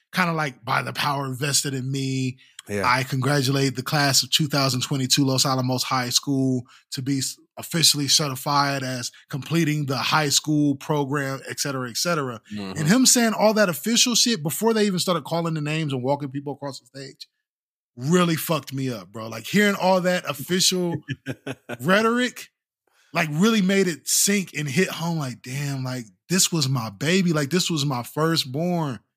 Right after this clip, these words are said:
Speaker 1: This my little nigga, and he is a man now. Like,
Speaker 2: And
Speaker 1: dog, it,
Speaker 2: then
Speaker 1: it's so fucked
Speaker 2: what should
Speaker 1: up.
Speaker 2: really make you cry is that your son has officially completed his first official, um, lifetime course in swindling because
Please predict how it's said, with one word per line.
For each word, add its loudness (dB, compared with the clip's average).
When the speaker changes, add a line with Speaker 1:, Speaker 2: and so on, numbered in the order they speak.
Speaker 1:
This 4
my 4
little 2
nigga, 0
and -6
he -2
is -4
a -6
man 2
now. -2
Like, -8
Speaker 2:
And -2
Speaker 1:
dog, 4
it, 6
Speaker 2:
then -2
Speaker 1:
it's 2
so 2
fucked -6
Speaker 2:
what 4
should -2
Speaker 1:
up. -2
Speaker 2:
really 4
make -2
you -4
cry 2
is -2
that -4
your -4
son -2
has -2
officially -4
completed -4
his -6
first -2
official, -2
um, -6
lifetime 2
course 0
in -4
swindling 0
because -8